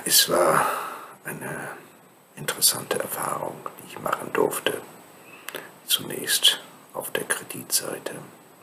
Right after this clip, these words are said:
Gelder zu vergeben an große Unternehmen, an Regierungen, an Staatsstellen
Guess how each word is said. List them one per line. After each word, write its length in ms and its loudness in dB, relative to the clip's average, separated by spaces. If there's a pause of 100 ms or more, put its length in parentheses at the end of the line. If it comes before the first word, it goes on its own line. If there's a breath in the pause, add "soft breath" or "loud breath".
(180)
Gelder 400 -2
zu 140 2
vergeben 560 -4 (1040 loud breath)
an 80 -8
große 500 4
Unternehmen, 640 0 (1040 loud breath)
an 160 2
Regierungen, 960 2 (440 loud breath)
an 140 -4
Staatsstellen 840 2